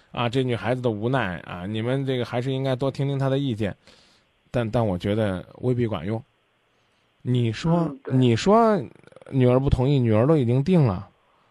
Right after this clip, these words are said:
Speaker 1: 你能明白我的意思了吧？
Speaker 2: 嗯，能。
Speaker 1: 啊，这个事儿已经不是咱们能左右的了。先说到这儿吧，好不好？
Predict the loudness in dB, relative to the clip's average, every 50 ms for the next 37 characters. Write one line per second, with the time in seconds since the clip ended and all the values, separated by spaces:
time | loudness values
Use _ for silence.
0 | _ _ _ _ _ _ _ _ _ _ _ -2 0 2 4 4 4 4 4 4
1 | 4 4 4 4 4 2 2 2 2 0 0 0 -2 -4 -6 -12 _ _ _ _
2 | _ _ _ _ _ _ _ _ _ _ _ -12 -10 -10 -10 -10 -12 -14 -14 -14
3 | -12 -8 -6 -6 -6 -6 -6 -6 -6 -4 -4 -2 -2 -2 -2 -4 -4 -6 -6 -4
4 | -4 -4 -4 -4 -4 -6 -6 -6 -8 -8 -8 -8 -8 -6 -6 -6 -6 -8 -10 -14
5 | -18 _ _ _ _ _ _ _ _ _ _ _ _ _ _ _ _ -6 -4 -2
6 | 0 0 2 2 2 2 2 2 0 -2 -4 -6 -6 -4 -4 -2 0 0 0 -2
7 | -4 -6